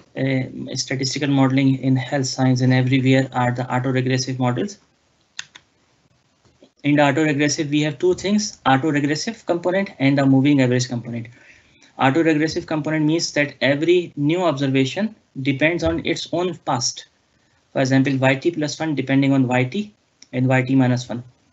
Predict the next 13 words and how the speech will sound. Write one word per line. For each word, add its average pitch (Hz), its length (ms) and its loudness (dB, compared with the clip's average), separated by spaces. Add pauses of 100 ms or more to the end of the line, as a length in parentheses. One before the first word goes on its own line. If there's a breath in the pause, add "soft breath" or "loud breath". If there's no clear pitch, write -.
(880 soft breath)
So - 180 0
if 160 220 2
Y 151 180 2
T 190 140 -4
plus 180 260 -6
one 175 200 -6
only 165 260 0
depends 147 340 -4
on 143 140 -2
Y 139 180 2
T, 170 280 -10
we 143 120 -4
say, 135 420 -6